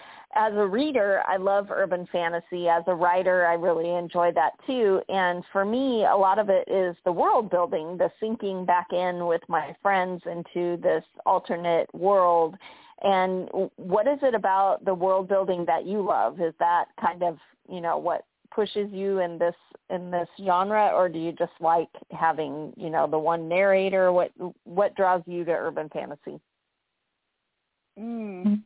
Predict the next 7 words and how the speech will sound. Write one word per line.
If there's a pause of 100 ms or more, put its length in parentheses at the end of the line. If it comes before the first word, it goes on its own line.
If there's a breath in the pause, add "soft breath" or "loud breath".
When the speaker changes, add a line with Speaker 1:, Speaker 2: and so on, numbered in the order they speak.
(400)
Speaker 2:
Well,
I,
for
the
longest (120)
time, (120)
I